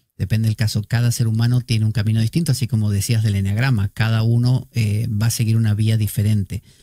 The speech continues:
Algunos más con el corazón, otros más con la razón, otros más con la corporalidad. Eh, en mi caso, esa acumulación de saberes, de conocimientos, de aprendizaje, de experiencias,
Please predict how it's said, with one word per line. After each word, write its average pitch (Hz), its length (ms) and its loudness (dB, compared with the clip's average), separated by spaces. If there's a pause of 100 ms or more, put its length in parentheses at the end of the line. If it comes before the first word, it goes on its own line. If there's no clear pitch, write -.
(120)
Algunos 104 380 0
más 113 160 0
con 107 120 0
el 101 80 0
corazón, 127 500 -2
otros 101 280 -2
más 107 180 2
con 95 420 -2 (260)
la 95 220 2
razón, 135 680 0
otros 104 360 -2
más 110 160 0
con 110 120 -2
la 98 80 0
corporalidad. 101 800 0 (600)
Eh, 104 520 2 (520)
en 110 120 2
mi 104 120 0
caso, 135 360 -2 (560)
esa 127 280 0
acumulación 120 1000 0
de 107 160 0
saberes, 120 680 2
de 107 80 2
conocimientos, 110 840 0
de 107 80 0
aprendizaje, 104 680 -2
de 101 80 -2
experiencias, 139 720 0